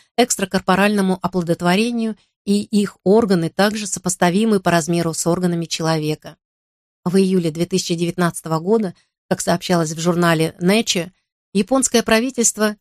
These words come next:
впервые дало доктору Накаути и его команде разрешение на эксперименты с эмбрионами животных и человека. Его родная Япония,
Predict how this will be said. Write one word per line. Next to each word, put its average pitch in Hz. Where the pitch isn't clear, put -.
впервые 214
дало 175
доктору 170
Накаути 175
и 180
его 160
команде 208
разрешение 214
на 196
эксперименты 208
с -
эмбрионами 180
животных 180
и 196
человека. 170
Его 175
родная 170
Япония, 170